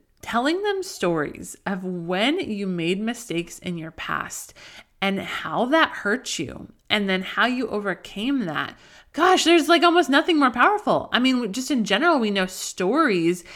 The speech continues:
are so powerful, like, in terms of learning, right? Even looking at the Bible, the Bible's full of stories. And so we know just, just that component. But when it's about your parent and it's about them messing up, like, gosh, I just know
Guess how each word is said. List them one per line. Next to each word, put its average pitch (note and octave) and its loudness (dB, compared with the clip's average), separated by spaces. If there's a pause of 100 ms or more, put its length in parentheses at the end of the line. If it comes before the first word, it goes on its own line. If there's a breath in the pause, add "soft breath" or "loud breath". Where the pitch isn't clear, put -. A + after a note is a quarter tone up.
(260 loud breath)
are F3 2
so - 2
powerful, F3 2
like, D#3 -6
in D#3+ -6
terms F3 -6
of E3 -4
learning, E3 -2
right? - -12
Even F#3 -6
looking F3+ -6
at E3 -8
the D3+ -2
Bible, D3+ 2
the - -14
Bible's D#3 -8 (100)
full B3 0
of D#3 -6
stories. A#2 -8
And F3+ -8
so G3 -6
we F#3+ -2
know G#3+ -2
just, A3+ -6
just E3 -12
that F#3+ 2
component. D#3 -8 (300 loud breath)
But G#3 -4
when A3 0
it's E4 -2
about D#4+ 2
your C4+ -2
parent G#3 -8 (260 loud breath)
and A3 0
it's A3+ -2
about C4 0
them B3 2
messing G3+ -4
up, - -2
like, F#3+ -4
gosh, D3+ 2
I F3+ 0
just A3 -4
know G3 2